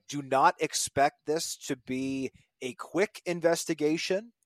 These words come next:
conducted by the team, conducted by the league.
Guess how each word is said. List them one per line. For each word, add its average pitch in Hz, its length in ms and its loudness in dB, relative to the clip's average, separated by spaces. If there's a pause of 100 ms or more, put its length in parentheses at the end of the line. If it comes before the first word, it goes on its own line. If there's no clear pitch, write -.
(120)
conducted 135 440 -2
by 131 160 4
the 120 120 -6
team, 160 300 -6
conducted 127 520 -2
by 123 160 0
the 127 100 0
league. 139 420 -4